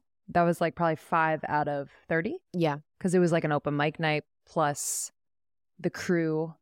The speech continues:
Speaker 2: Yeah.
Speaker 1: at this comedy s-, place. So we did get some good laughs, but majority, they were talking about porn.
Speaker 2: Yep.
Speaker 1: And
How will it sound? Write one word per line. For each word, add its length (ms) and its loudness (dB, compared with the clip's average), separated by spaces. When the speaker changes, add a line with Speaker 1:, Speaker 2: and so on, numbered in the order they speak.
Speaker 2:
Yeah. 160 -6
Speaker 1:
at 80 -6
this 160 -8
comedy 360 -2
s-, 140 -8
place. 420 -4
So 100 2
we 80 4
did 160 2
get 160 2
some 120 0
good 120 2
laughs, 420 -2
but 280 0
majority, 760 0
they 120 0
were 100 0
talking 420 -4
about 420 -4
porn. 460 2
Speaker 2:
Yep. 180 0
Speaker 1:
And 920 -2